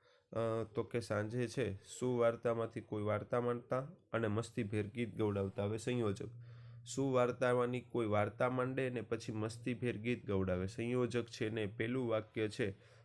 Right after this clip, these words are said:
સુવાર્તામાંની કોઈ વાર્તા માંડે, બીજું વાક્ય છે પછી મસ્તીભેર ગીત ગવડાવે.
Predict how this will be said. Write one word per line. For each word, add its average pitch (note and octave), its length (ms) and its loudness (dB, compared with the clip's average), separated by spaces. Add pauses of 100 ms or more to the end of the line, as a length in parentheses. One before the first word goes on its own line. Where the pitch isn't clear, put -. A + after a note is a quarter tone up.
(160)
સુવાર્તામાંની A2+ 1000 4
કોઈ G#2 260 0
વાર્તા G2+ 480 2
માંડે, G#2 480 0 (140)
બીજું A#2 340 0
વાક્ય A#2 380 2
છે - 260 -6
પછી A2+ 240 -2
મસ્તીભેર G#2+ 760 -2
ગીત A2+ 320 -2
ગવડાવે. F#2 460 0